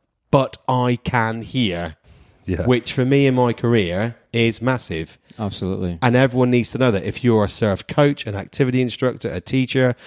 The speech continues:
Speaker 1: or you just wanna keep looking after your ears, protect them,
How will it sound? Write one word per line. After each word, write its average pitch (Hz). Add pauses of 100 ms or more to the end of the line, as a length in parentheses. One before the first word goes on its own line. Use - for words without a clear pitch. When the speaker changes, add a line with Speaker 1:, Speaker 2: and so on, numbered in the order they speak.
(320)
Speaker 1:
or 110
you 107
just 120
wanna 110
keep -
looking 117
after 113
your 107
ears, 107 (760)
protect -
them, 98